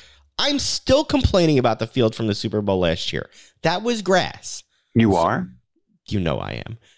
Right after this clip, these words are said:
Speaker 2: Uh,
Speaker 1: The
Speaker 2: I've tuned it out.
Speaker 1: I
Speaker 2: Sorry.
Speaker 1: know. I
Speaker 2: Selective hearing.
Speaker 1: I, I, I'm gonna clip that. I've tuned it out, and that could literally be the intro to the show when I start talking.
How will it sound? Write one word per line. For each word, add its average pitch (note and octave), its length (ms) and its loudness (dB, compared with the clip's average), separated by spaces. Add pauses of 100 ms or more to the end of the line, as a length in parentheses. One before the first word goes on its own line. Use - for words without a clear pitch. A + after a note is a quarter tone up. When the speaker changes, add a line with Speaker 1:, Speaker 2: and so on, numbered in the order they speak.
(140)
Speaker 2:
Uh, D#2+ 100 -2
Speaker 1:
The E2 120 0
Speaker 2:
I've F2 120 -6
tuned F2 260 2
it - 120 -4
out. - 280 -4
Speaker 1:
I A#2+ 140 0
Speaker 2:
Sorry. E2 220 -2
Speaker 1:
know. D2+ 200 0
I F#2+ 120 -2
Speaker 2:
Selective A#2 480 0
hearing. F#2 360 2 (540)
Speaker 1:
I, G#2 220 -6 (100)
I, C3+ 340 0
I'm A#2 220 -2
gonna A2+ 160 2
clip - 380 -2
that. B2 240 0
I've F#2 200 -2
tuned A2+ 360 -2
it F2 80 0
out, E2+ 420 0
and G2+ 160 0
that G#2 160 0
could G#2 220 -2
literally G#2 400 4
be F2+ 180 -2
the F2+ 100 -2
intro F2+ 520 -2
to F#2+ 160 -4
the F2 100 0
show F2+ 600 -2
when G2 120 -2
I F2+ 80 0
start F2 380 -4
talking. G#2 460 -4